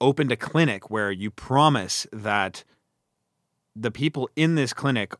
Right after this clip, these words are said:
are going to advocate, uh, not against the use of steroids or any sort of hormones, but they're going to, they're gonna try and get you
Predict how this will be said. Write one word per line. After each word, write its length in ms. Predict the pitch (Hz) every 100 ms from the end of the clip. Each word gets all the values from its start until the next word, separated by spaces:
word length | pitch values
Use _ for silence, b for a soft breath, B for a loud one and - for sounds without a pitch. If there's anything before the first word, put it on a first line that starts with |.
| 107
are 120 | 113
going 280 | 117 120 117
to 160 | -
advocate, 560 | 107 113 110 117 110 110 -
uh, 100 | 104 -
not 160 | 127 156
against 460 | 123 131 156 175
the 80 | 151
use 180 | 127 117
of 80 | 110
steroids 540 | - 107 107 104 98
or 160 | 101 98
any 240 | 120 110
sort 200 | - 107
of 100 | 101
hormones, 500 | - 131 143 113 101
but 160 | - 101
they're 100 | 110
going 320 | 117 127 123
to, 400 | - 120 110 98 b b b b b b b _ _ _ _ _ _ -
they're 300 | 104 127 147
gonna 160 | 165 135
try 260 | - 139
and 140 | 131 113
get 220 | 131 -
you 220 | 110 92